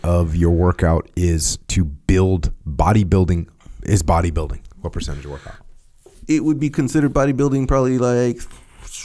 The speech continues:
Speaker 2: I don't know, a little, little bit more than half, I would say.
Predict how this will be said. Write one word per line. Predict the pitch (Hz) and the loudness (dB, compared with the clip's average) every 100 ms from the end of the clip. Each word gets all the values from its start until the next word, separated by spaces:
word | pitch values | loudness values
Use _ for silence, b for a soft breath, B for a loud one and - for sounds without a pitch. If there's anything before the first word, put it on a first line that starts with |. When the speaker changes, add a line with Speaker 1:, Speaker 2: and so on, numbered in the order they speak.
| - - | -18 -12
Speaker 2:
I | - | -8
don't | 131 | -6
know, | 117 123 | -6 -6
a | |
little, | 117 120 120 113 - | -2 0 0 -4 -6
little | 127 123 | -2 0
bit | 123 | -2
more | 101 113 | -4 -4
than | 113 | -4
half, | 113 147 120 - - | -4 -8 -10 -14 -6
I | |
would | 110 110 | -6 -6
say. | - 110 | -8 -8